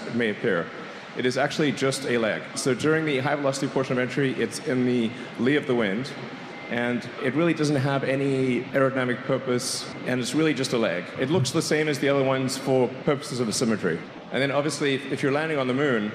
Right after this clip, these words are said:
you don't need any aerodynamic surfaces at all because you just, there's no, there's no air. You just need thrusters. So next, the next steps with, uh, B F R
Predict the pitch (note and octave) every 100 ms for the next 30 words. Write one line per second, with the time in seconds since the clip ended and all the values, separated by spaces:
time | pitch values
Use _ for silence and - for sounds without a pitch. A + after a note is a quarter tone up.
0 | - A#2 B2+ C3+ B2 A2 C3+ C3 - B2
1 | G#2+ A#2 A2 - A#2 A2+ - G2+ F#2+ A#2
2 | F2 F2+ F#2 G2+ - A2+ G2+ A2 - -
3 | A2 A#2+ A2 G#2 A2+ G#2+ F#2 D#2+ - -
4 | G#2+ G#2 A#2 G#2+ F2+ F#2+ - C#2+ - -
5 | - - D#3 D3 F3+ - - D#3 F#3+ -
6 | G3 F#3 D3+ C#3+ G#2+ C#3 C3+ B2 C#3+ C#3
7 | C3+ C#3 D3+